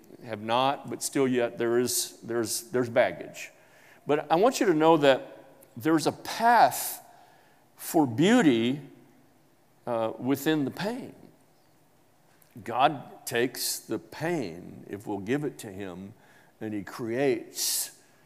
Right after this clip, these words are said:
something beautiful out of it, if we'll allow him to do so. I believe that regardless of how dark the past be, has been,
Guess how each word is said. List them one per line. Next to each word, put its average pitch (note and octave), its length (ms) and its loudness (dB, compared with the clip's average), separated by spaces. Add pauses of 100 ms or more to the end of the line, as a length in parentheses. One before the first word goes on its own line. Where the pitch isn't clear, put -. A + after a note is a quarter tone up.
(120)
something G2+ 800 -8 (480)
beautiful G#2+ 760 -2 (160)
out B2 240 -2
of F2 140 -8
it, - 400 -14 (300)
if G#2 220 -6
we'll G2+ 320 -4
allow G2+ 300 -2
him F#2+ 140 -8
to F#2 120 -14
do B2 220 -2
so. F#2+ 400 -4 (880)
I F#3 160 12
believe C#3 360 4 (260)
that D3+ 160 6
regardless D#3+ 420 8
of D#3+ 80 -2
how C#3+ 160 6
dark C#3 400 8
the C#3 80 0
past C3+ 500 0
be, G#2+ 220 0 (180)
has A2+ 280 -6
been, G2+ 580 -2